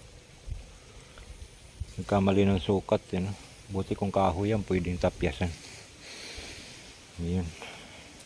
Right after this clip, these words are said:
So, itong isang butas, mga katangkilik, no? Ayan, ito po yung isang butas. Yan. Diyan po tayo kukuha ng libil ng layo dito.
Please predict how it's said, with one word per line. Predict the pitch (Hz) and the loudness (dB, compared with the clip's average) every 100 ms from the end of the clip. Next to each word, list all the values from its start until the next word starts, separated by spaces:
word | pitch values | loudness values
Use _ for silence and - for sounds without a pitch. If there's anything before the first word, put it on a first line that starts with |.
| - - - - - - - - - - - - | -18 -18 -16 -16 -16 -18 -18 -18 -18 -18 -8 4
So, | 104 | 4
itong | - 110 | 8 6
isang | 101 110 | 6 4
butas, | 104 107 101 92 | 8 8 6 2
mga | 107 107 104 | 4 6 6
katangkilik, | 98 104 95 104 98 - 98 | 4 2 4 2 0 -2 -4
no? | 92 - - _ _ _ _ - - - - - | -4 -8 -20 _ _ _ _ -20 -20 -20 -18 -6
Ayan, | 98 98 | -2 0
ito | 95 | 0
po | 92 107 98 | 6 8 8
yung | 98 | 6
isang | - 101 98 | 4 6 6
butas. | 95 - 78 - - - 78 | 4 2 -4 -4 -10 -8 -4
Yan. | 73 73 78 | -4 -4 -2
Diyan | 92 98 | 0 2
po | 107 | 4
tayo | 104 104 98 | 6 6 6
kukuha | 101 95 95 | 6 8 6
ng | 95 90 90 85 80 - - - - - - - - - - - - - - - - - - - 95 | 4 2 0 -2 -8 -12 -16 -16 -16 -18 -16 -16 -14 -14 -14 -14 -14 -14 -16 -18 -18 -20 -18 -6 -2
libil | 92 98 95 80 71 - - - - - - - - - - - - - - - - 101 | 0 2 0 -2 -8 -14 -18 -18 -20 -20 -16 -16 -16 -18 -16 -18 -18 -18 -16 -18 -10 -4
ng | 92 95 | 0 4
layo | 95 90 92 92 - - - - | 6 6 6 4 -2 -20 -20 -12
dito. | - 87 85 - 87 | -2 0 0 -4 -8